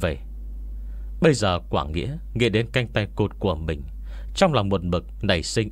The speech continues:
ác ý. Hơi dừng một chút, hắn cười gằn nói: <laughs> "Ta là đệ tử của Đại Phương Sư,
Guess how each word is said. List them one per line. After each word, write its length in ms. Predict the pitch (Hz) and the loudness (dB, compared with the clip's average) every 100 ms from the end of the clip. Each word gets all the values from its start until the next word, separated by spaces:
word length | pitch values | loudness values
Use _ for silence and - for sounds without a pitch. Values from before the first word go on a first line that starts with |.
| - | -2
ác 140 | 156 - | -2 -2
ý. 260 | 95 98 170 - - - - | -2 -2 -6 -8 -10 -10 -2
Hơi 180 | - 117 | 2 4
dừng 220 | 101 82 | 4 0
một 140 | 82 - | -2 -2
chút, 180 | - 156 - - - | 0 -2 -2 -12 0
hắn 240 | 110 117 190 | 2 4 2
cười 160 | - 90 | 2 2
gằn 220 | 87 80 | 0 0
nói: 200 | 82 92 190 - - - - - - - - - | 0 -2 -6 -10 -10 -10 -8 -8 -8 -8 -10 -4
<laughs> 280 | - 107 - - - - - - - - | -2 -2 -4 -12 -10 -10 -8 -8 -6 0
"Ta 100 | 92 | 2
là 160 | 87 | 2
đệ 200 | 82 90 - | 2 0 0
tử 140 | - 82 | -2 0
của 180 | 90 87 | 0 0
Đại 180 | 82 | 0
Phương 280 | 78 - 107 | 0 0 0
Sư, 300 | 101 - 98 | -2 -2 -2